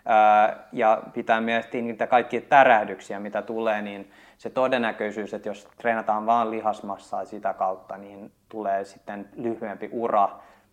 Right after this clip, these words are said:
voisin, ää, väittää, niin koska loukkaantumiset sitten tulee niin paljon esille, niin, ää, tää on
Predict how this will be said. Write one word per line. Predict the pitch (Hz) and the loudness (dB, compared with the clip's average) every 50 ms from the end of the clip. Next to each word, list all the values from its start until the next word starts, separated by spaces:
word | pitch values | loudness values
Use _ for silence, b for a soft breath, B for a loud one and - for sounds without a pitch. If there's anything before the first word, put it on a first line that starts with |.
| _ - 98 | _ -10 -6
voisin, | 98 98 - - 101 104 - - - _ _ _ | -6 -6 -6 -8 -12 -14 -14 -18 -20 _ _ _
ää, | - 113 104 104 101 104 113 - - 120 | -4 -4 -2 -2 -2 -4 -6 -10 -10 -2
väittää, | 107 101 101 101 - - - - 101 98 98 98 | 0 0 0 0 -2 -10 -8 -6 -6 -6 -6 -8
niin | 101 98 98 98 98 104 - _ _ | -10 -10 -10 -10 -12 -12 -16 _ _
koska | - 101 - - - 101 | -6 -6 -6 -6 -8 -4
loukkaantumiset | 101 98 98 98 - - 98 98 101 107 104 - - - _ | -2 -2 -2 -4 -6 -8 -10 -10 -10 -14 -16 -16 -16 -18 _
sitten | - - _ - 107 101 | -20 -20 _ -16 -12 -12
tulee | 101 101 98 95 | -10 -10 -10 -10
niin | 98 101 95 | -10 -6 -4
paljon | 101 98 98 95 | -4 -4 -2 0
esille, | 101 107 104 - 117 104 98 98 98 | -2 -2 -2 -2 -8 -8 -8 -8 -10
niin, | 98 95 98 98 _ B B B B B B B B B _ _ - - | -10 -12 -14 -16 _ B B B B B B B B B _ _ -4 2
ää, | 113 107 107 107 107 | 4 6 6 6 6
tää | 107 - 131 127 127 127 | 4 4 4 4 4 4
on | 127 123 123 135 - | 2 0 -2 -6 -8